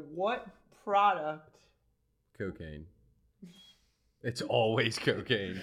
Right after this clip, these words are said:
Speaker 1: <laughs> What product would you get tattooed on you if you got, like, a life supply? So, like,
Speaker 2: Okay, I understand.
Speaker 1: so,
Speaker 2: I understand
Speaker 1: sorry,
Speaker 2: the
Speaker 1: it was,
Speaker 2: question.
Speaker 1: it was bad, uh,
Speaker 2: Cocaine would have been a good answer.
Speaker 1: It would have.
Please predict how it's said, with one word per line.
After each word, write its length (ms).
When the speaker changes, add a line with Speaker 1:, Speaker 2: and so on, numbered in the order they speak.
Speaker 1:
<laughs> 100
What 320
product 480
would 200
you 220
get 260
tattooed 520
on 240
you 140
if 80
you 80
got, 280
like, 160
a 40
life 360
supply? 380
So, 180
like, 420
Speaker 2:
Okay, 420
I 120
understand. 420
Speaker 1:
so, 220
Speaker 2:
I 160
understand 220
Speaker 1:
sorry, 240
Speaker 2:
the 80
Speaker 1:
it 40
was, 160
Speaker 2:
question. 200
Speaker 1:
it 60
was 160
bad, 260
uh, 260
Speaker 2:
Cocaine 460
would 100
have 80
been 140
a 40
good 180
answer. 460
Speaker 1:
It 160
would 220
have. 340